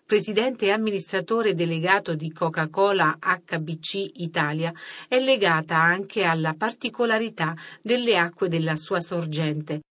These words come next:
fortemente caratterizzate dai luoghi vulcanici da cui sgorgano, che le rende differenti dagli altri marchi nazionali presenti sul mercato.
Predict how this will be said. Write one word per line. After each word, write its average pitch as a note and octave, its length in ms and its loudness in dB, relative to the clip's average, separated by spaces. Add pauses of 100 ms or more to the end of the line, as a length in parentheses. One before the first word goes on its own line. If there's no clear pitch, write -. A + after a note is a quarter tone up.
(200)
fortemente A3+ 760 0
caratterizzate F#3 960 0
dai D#3+ 220 0
luoghi F3+ 360 2
vulcanici E3+ 840 -4 (320)
da E3+ 180 0
cui A3 320 -2
sgorgano, D#3 800 -2
che A3+ 140 2
le A3+ 140 4
rende A3 360 0
differenti G#3+ 680 -2
dagli E3+ 260 0
altri E3 320 -2
marchi F3 400 -2
nazionali D#3+ 880 -2
presenti A3 540 0
sul E3 180 -6
mercato. D#3 760 -4